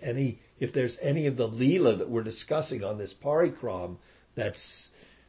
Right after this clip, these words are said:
that's starting, that really gives you relish,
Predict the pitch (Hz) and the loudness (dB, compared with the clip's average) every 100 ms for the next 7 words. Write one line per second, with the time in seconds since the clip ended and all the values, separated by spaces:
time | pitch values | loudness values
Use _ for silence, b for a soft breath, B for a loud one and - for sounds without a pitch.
0 | _ 120 98 - 139 123 117 98 90 104 | _ -12 -10 2 6 8 6 0 0 0
1 | 127 127 135 120 117 104 B B _ - | 2 6 8 8 6 2 B B _ -18
2 | - 127 143 120 131 131 110 127 156 139 | -6 2 2 4 6 6 6 6 8 6
3 | 107 - - | 2 -2 -10